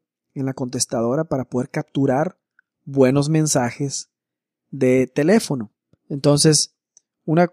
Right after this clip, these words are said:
forma sencilla obviamente es tú saludas, "Hola, soy tal, tal y tal,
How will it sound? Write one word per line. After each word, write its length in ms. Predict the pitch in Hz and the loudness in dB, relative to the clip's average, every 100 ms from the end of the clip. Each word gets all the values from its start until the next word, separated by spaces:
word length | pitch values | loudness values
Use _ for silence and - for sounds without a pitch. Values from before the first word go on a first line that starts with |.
| - | -4
forma 380 | - 170 175 180 | 2 4 6 4
sencilla 540 | 185 160 185 185 180 | 4 4 2 6 6
obviamente 440 | 165 156 151 151 | 4 2 0 0
es 240 | 147 - - _ _ _ _ | 0 -2 -8 _ _ _ _
tú 100 | - | -10
saludas, 520 | 135 135 151 165 160 - | -4 0 6 6 6 2
"Hola, 340 | 156 160 165 | 2 6 4
soy 460 | 156 151 143 139 131 _ _ _ _ _ | 2 0 0 -2 -4 _ _ _ _ _
tal, 260 | 139 139 135 | -2 -2 0
tal 220 | 131 131 | -2 -4
y 40 | |
tal, 500 | - 175 180 190 202 | 0 4 6 6 2